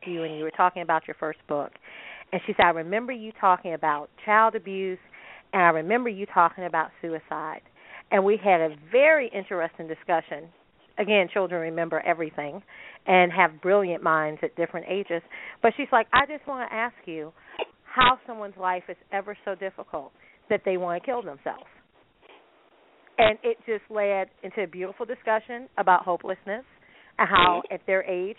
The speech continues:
Speaker 1: I didn't care what age they were, they should never give up on their dreams. They can have the things that they want out of life.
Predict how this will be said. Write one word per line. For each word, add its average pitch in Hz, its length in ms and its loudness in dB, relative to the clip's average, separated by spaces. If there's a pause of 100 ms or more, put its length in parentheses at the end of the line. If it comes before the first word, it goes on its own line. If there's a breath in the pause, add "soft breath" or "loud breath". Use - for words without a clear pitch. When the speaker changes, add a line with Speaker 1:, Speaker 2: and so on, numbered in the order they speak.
Speaker 1:
I 180 140 -2
didn't 180 200 -10
care 175 120 -6
what 175 180 -6
age 165 220 -10
they 170 100 -4
were, 175 220 -4
they 185 200 -10
should 185 160 -16
never 175 380 -2
give 170 240 -6
up 170 160 -6
on 165 80 -6
their 190 140 -4
dreams. 165 420 -10 (580 loud breath)
They 185 200 4
can 180 140 -12
have 175 280 4
the 190 100 -6
things 180 300 -4
that 175 140 -10
they 185 120 2
want 165 320 -4
out 170 140 2
of 175 120 0
life. 170 300 2